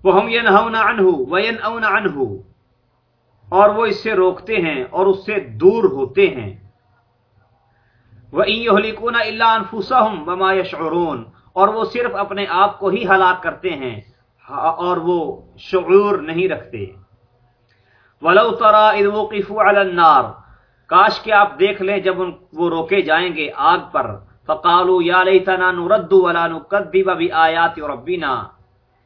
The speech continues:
وَنَكُونَ مِنَ الْمُؤْمِنِينَ، وہ کہیں گے، "اے کاش کہ ہم لوٹا دیے جائیں اور ہم اپنے رب کی آیات کو نہ جھٹلائیں گے اور ہم مومنوں میں سے ہو جائیں گے۔" بل بَدَا لَهُمْ مَا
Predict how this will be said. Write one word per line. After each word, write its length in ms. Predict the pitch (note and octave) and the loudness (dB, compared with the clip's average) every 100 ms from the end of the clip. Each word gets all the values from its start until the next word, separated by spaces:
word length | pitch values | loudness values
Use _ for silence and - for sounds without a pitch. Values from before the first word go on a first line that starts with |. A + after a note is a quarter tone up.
| _ - | _ -8
وَنَكُونَ 680 | D#3 F3 E3 G3 G3+ F#3+ F3 | -4 -2 0 0 2 2 2
مِنَ 240 | E3 D#3 | -4 -4
الْمُؤْمِنِينَ، 840 | D#3 D3 D3 C#3 C#3+ C#3 A#2+ G#2 _ _ _ _ _ _ - | -6 -6 -12 -10 -6 -8 -8 -14 _ _ _ _ _ _ -6
وہ 80 | E3+ | -6
کہیں 340 | F3 E3 G3 | -2 -2 0
گے، 120 | F#3+ | 2
"اے 80 | F3+ | 0
کاش 460 | F3 E3+ G3 G3 - | 0 2 2 2 -2
کہ 120 | F3+ | -2
ہم 160 | F3 E3+ | 0 -2
لوٹا 300 | D#3+ E3 F#3 | -2 0 0
دیے 200 | F#3+ G3 | 2 0
جائیں 340 | E3+ D3+ C3 A2 - _ | 0 -2 -4 -10 -18 _
اور 160 | - E3 | -2 2
ہم 200 | F3 E3+ | 2 0
اپنے 280 | E3 D#3+ D#3 | -6 -6 -4
رب 220 | E3+ - | -4 -4
کی 140 | E3+ | -4
آیات 440 | D3+ C#3+ D#3+ E3+ - | -2 2 2 2 -4
کو 80 | |
نہ 80 | D3+ D#3 | -6 -4
جھٹلائیں 460 | C3+ B2+ C3 E3 C#3+ | -6 -4 -2 -2 -4
گے 160 | C#3 | -8
اور 120 | C3+ D3 | -6 -6
ہم 180 | D3 | -6
مومنوں 420 | C#3 C#3+ D3 E3+ F3+ | -8 -12 -10 -8 -6
میں 120 | D#3 | -8
سے 180 | C3+ C3+ | -12 -12
ہو 140 | B2 | -8
جائیں 280 | A#2+ C3+ B2+ | -6 -6 -6
گے۔" 200 | A2 F#2+ - _ _ C3 | -10 -14 -18 _ _ -2
بل 360 | F3+ F#3 A#2+ - _ _ _ _ _ _ _ _ _ _ _ _ _ _ _ _ _ _ _ _ _ _ - _ _ _ _ _ _ _ | 0 0 -6 -10 _ _ _ _ _ _ _ _ _ _ _ _ _ _ _ _ _ _ _ _ _ _ -20 _ _ _ _ _ _ _
بَدَا 380 | - E3 D#3+ G3 | -4 0 4 6
لَهُمْ 340 | G#3+ G3 G3 F#3 | 6 4 2 2
مَا 200 | F#3 | 2